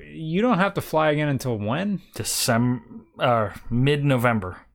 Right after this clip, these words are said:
Speaker 2: November fourteen.
Speaker 1: Nice. Now, it doesn't mean you won't get called for, like, an emergency thing, but so he can be with us and we can have a few beers. We already had a few beers, uh, out, uh, tonight,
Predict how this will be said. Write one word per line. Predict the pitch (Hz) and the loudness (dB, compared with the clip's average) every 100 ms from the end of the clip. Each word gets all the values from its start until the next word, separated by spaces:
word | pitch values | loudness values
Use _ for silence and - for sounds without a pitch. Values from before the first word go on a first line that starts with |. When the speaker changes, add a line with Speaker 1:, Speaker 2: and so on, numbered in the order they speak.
| _ _ _ - | _ _ _ -4
Speaker 2:
November | 110 123 127 | 0 2 2
fourteen. | 123 - 123 - - 107 92 - | 0 0 0 0 -2 -2 -2 -6
Speaker 1:
Nice. | 113 113 82 - - - _ _ _ _ - - - - | 0 0 0 -4 -8 -10 _ _ _ _ -20 -20 -14 0
Now, | 160 | 2
it | 151 | 4
doesn't | 180 151 | 2 4
mean | 143 131 | 2 2
you | 123 | 2
won't | 123 120 | 2 0
get | 120 | -2
called | - 117 110 | 0 2 0
for, | 123 | -2
like, | 104 98 - | -2 -2 -4
an | |
emergency | 98 101 104 98 87 98 87 | -6 -4 -4 -4 -8 -10 -10
thing, | 92 90 104 | -10 -8 -8
but | 107 104 104 - - - - - - | -6 -8 -8 -18 -20 -20 -20 -20 -4
so | - | 2
he | 139 196 | 2 2
can | 202 | 2
be | 185 | 4
with | 165 160 | 4 4
us | 160 - - | 2 0 -6
and | 143 139 135 | -4 0 2
we | 135 | 0
can | 143 139 | 0 -2
have | 123 | -2
a | |
few | 123 135 117 | -2 -2 2
beers. | 127 123 113 | 2 2 2
We | 143 | 2
already | 170 120 | 2 2
had | 147 139 | 2 2
a | |
few | - 117 | 0 -2
beers, | 101 107 104 - - - - - _ - | 2 2 2 -2 -12 -20 -20 -20 _ -6
uh, | 110 104 107 - | 0 0 0 -2
out, | 127 113 117 143 - 147 | 0 2 0 -6 -18 -8
uh, | 135 107 | -4 -2
tonight, | 104 - 120 117 113 113 | -4 -4 0 2 2 -2